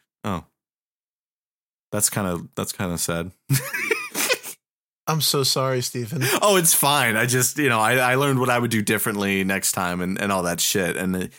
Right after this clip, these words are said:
Speaker 1: it is still something I wanna explore, <laughs> but it's just like, this was, like, my second campaign ever, too.
Speaker 2: Yeah.
Speaker 1: So I was like, I was not ready to, to try something so advanced. But yeah, it was <laughs> like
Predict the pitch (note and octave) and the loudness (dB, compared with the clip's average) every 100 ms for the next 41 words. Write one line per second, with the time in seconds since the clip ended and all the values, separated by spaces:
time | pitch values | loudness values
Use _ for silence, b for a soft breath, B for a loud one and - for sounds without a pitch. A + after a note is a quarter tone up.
0 | B - E3 C3+ B2 - A#2 - A2 G#2 | B -4 0 4 4 4 2 0 0 0
1 | G2+ G2 F2+ - - B2+ C3 A2 - B2+ | 0 -2 0 0 0 0 0 0 -2 -2
2 | C3 - - - - - - - - - | 0 0 0 0 2 2 0 -8 -14 -14
3 | E3 B B B - - E3 G#3+ G3 C#3+ | -12 B B B -10 0 2 4 2 2
4 | A#2+ - B2 A#2 G#2 - B2 G#2 G#2+ G2 | 2 4 2 2 -4 -2 -2 -2 -2 -2
5 | F2+ - G2+ F#2+ A2 B2+ B2+ _ - A2 | -4 -2 -2 0 0 -2 -6 _ 0 2
6 | G#2+ B2+ b b - D#3+ C3 A#2+ B2+ B2 | 2 0 b b -2 2 4 4 4 4
7 | A2+ G2+ - B2 A#2+ A2+ G#2+ G2+ G#2 G#2 | 2 0 0 2 2 2 0 0 0 2
8 | G2 F#2+ - F2+ E2+ G2+ - G2 - F2+ | 2 0 0 0 0 0 0 2 0 -2
9 | F2+ - F#2 F2 F2+ E2+ - A#2 F#2+ F2 | -2 -2 -2 -2 -2 0 0 0 0 -2
10 | G#2 B2 - - - - - | 0 0 0 -2 -6 -6 -12